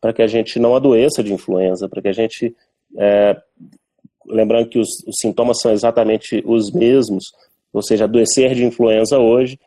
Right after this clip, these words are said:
você vai ser tratado como se fosse, é, um portador de covid, assim como qualquer outra síndrome respiratória, assim como congestão pulmonar, assim como insuficiência cardíaca tem sido tratado como covid,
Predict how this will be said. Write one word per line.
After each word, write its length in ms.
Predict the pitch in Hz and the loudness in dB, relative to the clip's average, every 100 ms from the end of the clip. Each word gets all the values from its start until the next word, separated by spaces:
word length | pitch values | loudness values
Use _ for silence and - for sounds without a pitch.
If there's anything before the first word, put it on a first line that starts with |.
| _ | _
você 140 | - 117 | -4 -2
vai 100 | 110 | 0
ser 140 | 113 | -2
tratado 520 | 123 120 110 110 117 | -2 -2 0 0 -2
como 200 | 120 120 | -4 -6
se 140 | - 120 | -8 -8
fosse, 540 | - 110 113 - 117 _ _ - | -2 0 0 -6 -10 _ _ -4
é, 320 | 107 107 107 | 0 2 2
um 140 | 98 | 0
portador 560 | 113 110 - 101 98 95 | -2 -2 0 0 2 0
de 120 | - | -2
covid, 600 | - 135 107 110 117 - _ _ _ | -2 -2 -2 -4 -6 -12 _ _ _
assim 260 | 104 - 98 | -10 -6 -6
como 180 | 107 - | -6 -4
qualquer 320 | 107 - 104 | -2 0 0
outra 200 | 98 107 | -2 -6
síndrome 380 | - 101 101 104 | -4 -2 0 -2
respiratória, 800 | 95 - 104 - 101 104 110 - _ _ _ | -4 0 0 0 0 2 0 -4 _ _ _
assim 280 | - - 110 | -14 -6 -4
como 260 | 104 107 104 | -2 -2 0
congestão 560 | 113 113 107 - 113 | 0 2 0 0 -2
pulmonar, 720 | 113 113 110 104 104 113 110 - _ _ | 0 0 2 2 2 2 0 -6 _ _
assim 320 | 104 - 113 | -8 -4 -4
como 720 | 104 113 110 107 107 104 98 95 | -2 -2 0 2 4 4 2 0
insuficiência 480 | 98 - 113 110 110 | -4 -4 -2 -2 0
cardíaca 560 | 110 104 101 110 117 | 0 0 -2 -2 -2
tem 160 | 117 110 | 0 -2
sido 240 | - 110 | -2 -6
tratado 520 | - 120 104 101 98 - | -2 -2 0 0 -2 -2
como 200 | 110 107 | -4 -2
covid, 640 | 113 98 101 104 101 | 0 0 -2 -6 -8